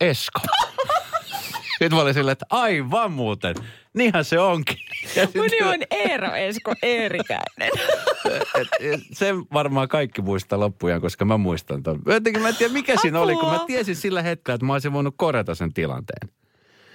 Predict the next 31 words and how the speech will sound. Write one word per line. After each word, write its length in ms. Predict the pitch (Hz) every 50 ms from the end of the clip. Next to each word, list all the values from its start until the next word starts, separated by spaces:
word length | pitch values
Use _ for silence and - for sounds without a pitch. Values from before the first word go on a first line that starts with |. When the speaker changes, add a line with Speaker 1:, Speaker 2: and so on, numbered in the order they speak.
| - _ -
Speaker 1:
Mut 140 | 151 156
sit 120 | - 180 160
mä 80 | 180
en 60 | 175 165
olisi 120 | 160 143
voinut 200 | 160 156 151 -
katsoa 320 | - 160 151 - - 120
sitä 140 | 107 - 120
yhtä 200 | 123 117 - 117
tyyppiä, 340 | 104 - 120 113 95 - 85
joka 100 | 78 85
on 100 | 85 85
kutsunut 340 | - 90 90 - - 87 85
mua 140 | 85 82 82
koko 180 | - 85 80 80
päivän 360 | - 90 85 78 73 71 - - - - -
Eeroksi. 480 | 87 80 71 - 120 - - - 196
Speaker 2:
Vaikea, 580 | 190 208 202 202 196 196 190 - 262 254 254 262
tosi 400 | - - 214 202 196 - 302 285
vaikea 460 | 277 247 240 240 233 226 240 233 233
juttu. 360 | 233 226 220 - _ - 233 - - - - - - - -
No 80 | - 233 226
tiedätkö, 200 | 277 262 - 277
mun 260 | 262 277 339 359 339
ongelma 380 | 285 247 220 196 196 202 202 190
on 60 | 185
sitten 220 | - - 214 208 -
taas 220 | - 208 196 -
se, 100 | - 233
että 180 | 220 208 - 196
kun, 200 | - 196 190